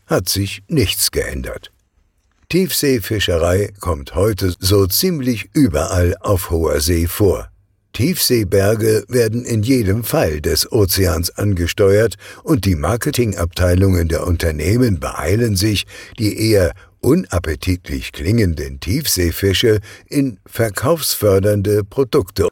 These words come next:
umzubenennen. Der patagonische Zahnfisch wurde zum schwarzen Seehecht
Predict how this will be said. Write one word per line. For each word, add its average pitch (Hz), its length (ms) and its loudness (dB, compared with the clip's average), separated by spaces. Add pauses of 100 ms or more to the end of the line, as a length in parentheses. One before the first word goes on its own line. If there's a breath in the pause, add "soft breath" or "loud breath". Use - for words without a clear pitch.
umzubenennen. 71 920 -2 (320)
Der 80 220 -2
patagonische 73 960 -2
Zahnfisch 104 720 0 (220 loud breath)
wurde 95 380 0
zum 82 300 0 (160)
schwarzen 98 680 -2
Seehecht - 760 -2